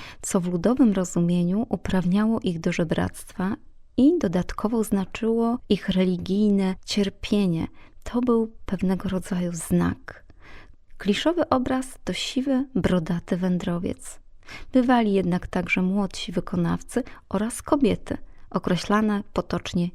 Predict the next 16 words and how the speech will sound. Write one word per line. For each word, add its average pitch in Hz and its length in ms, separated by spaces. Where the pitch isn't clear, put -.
dziadówkami. 185 800
Podstawą 349 480
utrzymania 233 680
była 196 400
wzajemność. 185 920
Za 240 180
modlitwę, 175 760
pieśń, 190 640
wieści 175 880
i 190 80
symboliczne 180 840
pośrednictwo 180 960
dziad - 440
otrzymywał 185 600
chleb, - 440
strawę, 175 600